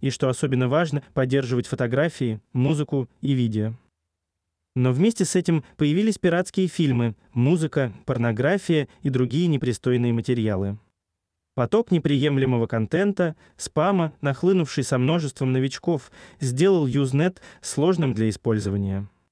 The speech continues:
Нарушение сетевого этикета повлекло за собой то, что найти очаги качественного общения,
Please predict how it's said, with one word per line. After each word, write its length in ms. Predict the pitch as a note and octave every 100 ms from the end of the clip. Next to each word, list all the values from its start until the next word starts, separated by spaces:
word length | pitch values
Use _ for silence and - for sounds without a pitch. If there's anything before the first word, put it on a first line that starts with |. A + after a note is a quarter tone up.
| _ _ _ _ _ -
Нарушение 520 | B2+ C3 - F3 D#3
сетевого 560 | C3 C3 C#3+ B2 A#2+ A#2
этикета 540 | A2 A2 F3 F#3 C#3+ - - -
повлекло 400 | C3+ D3 F#3 F3+
за 100 | D3+
собой 380 | D#3+ C#3+ D3
то, 320 | C3+ D#3+ F3 E3 - -
что 220 | - E3
найти 320 | C#3+ D#3 F3
очаги 340 | D#3 - C3+ C#3+
качественного 680 | D3 C3+ B2 - A#2 A#2
общения, 600 | A#2 - E3+ F#3 E3 C#3